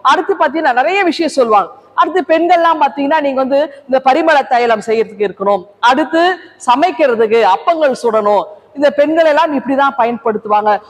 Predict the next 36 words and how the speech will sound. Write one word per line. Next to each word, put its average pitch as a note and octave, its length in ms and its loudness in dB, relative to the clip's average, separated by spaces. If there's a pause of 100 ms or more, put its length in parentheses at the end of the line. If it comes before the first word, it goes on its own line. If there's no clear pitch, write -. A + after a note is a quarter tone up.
உங்க D4+ 220 2
வீட்டுல F#4 280 0
இருக்கிற D#4 180 0
அந்த C4 180 0
திராட்சை C#4+ 480 0
தோட்டங்கள் C#4 400 0
இருந்து C4+ 200 0
அந்த, B3 220 0
அந்த A3+ 140 -2
முதல் C4+ 260 0
அந்த B3 260 2
பத்தில் D4+ 340 -2
ஒரு B3+ 120 0
பங்கு A3+ 300 -4
கேட்பாங்க. G3 480 0 (280)
அதெல்லாம் F4+ 540 2
கொண்டு D#4+ 320 -2
போயிட்டு C#4 480 -2 (160)
இந்த E4 220 2 (100)
அலுவலகத்துல E4 640 0
இருக்கிற D#4 440 0
பெரிய E4+ 180 0
பெரிய E4+ 240 0
ஆளுங்க, C#4+ 320 2
அவங்களுக்கு D#4+ 340 0
கூட E4 80 2
இருப்பாங்க C#4 280 -2
இல்லையா, D4+ 220 0
அந்த D4+ 220 0
ஆளுங்களுக்கு D4+ 440 0
மட்டும்தான் B3 460 -4
ஷேர் A#3 240 -2
பண்ணுவாங்க. G3+ 400 0 (260)
இதுல B3 240 4 (120)
பாதிக்கப்பட C4+ 540 0 (100)
போகிறது A3+ 720 -2